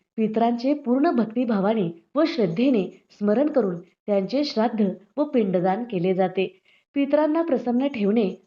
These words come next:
महत्त्वाचे मानले जाते. पूर्वज प्रसन्न असल्यास घरामध्ये सुख समृद्धी आणि संततीसाठी शुभ आशीर्वाद प्राप्त होतो. या उलट जर घरातील पितृ असंतुष्ट असतील तर घरामध्ये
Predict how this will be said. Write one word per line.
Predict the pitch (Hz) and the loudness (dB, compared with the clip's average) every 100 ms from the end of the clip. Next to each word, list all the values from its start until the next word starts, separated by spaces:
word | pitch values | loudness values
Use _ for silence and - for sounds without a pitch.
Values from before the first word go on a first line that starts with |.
| - | -4
महत्त्वाचे | 202 208 214 220 214 233 | 0 0 0 0 0 0
मानले | 269 214 175 190 | 0 0 0 0
जाते. | 190 185 185 185 - _ - | 2 0 0 -4 -6 _ -4
पूर्वज | 202 190 262 | 0 2 2
प्रसन्न | 269 208 214 220 269 | 0 -4 -2 -4 -4
असल्यास | 220 180 240 202 - _ _ 190 | -6 -2 0 -2 -4 _ _ -4
घरामध्ये | 208 220 240 302 240 185 - _ | 0 2 2 2 2 0 -8 _
सुख | - 320 339 | -6 -2 0
समृद्धी | 349 262 214 220 214 180 - _ | 0 0 0 0 0 0 -4 _
आणि | - 208 285 | -4 -2 0
संततीसाठी | 277 185 202 247 294 240 196 185 - _ | 0 0 0 0 0 0 -2 -6 -10 _
शुभ | - 302 320 | -2 0 2
आशीर्वाद | 339 320 175 190 185 | 2 0 -4 -2 -2
प्राप्त | 214 202 180 - | -4 -6 -6 -2
होतो. | 196 196 196 190 - _ _ | -2 0 0 -2 -6 _ _
या | 233 302 349 | 2 4 6
उलट | 285 247 226 - - _ - | 4 4 4 2 -16 _ 2
जर | 269 339 | 4 6
घरातील | 302 233 226 277 | 4 2 2 0
पितृ | 277 240 247 185 - - _ - | 0 2 2 0 -4 -20 _ 0
असंतुष्ट | 247 262 254 220 247 - - - | 2 4 2 0 -2 0 -2 0
असतील | 190 - 220 180 - - | -4 0 0 -2 -14 0
तर | 311 | 2
घरामध्ये | 320 247 214 254 233 170 | 4 2 2 0 2 0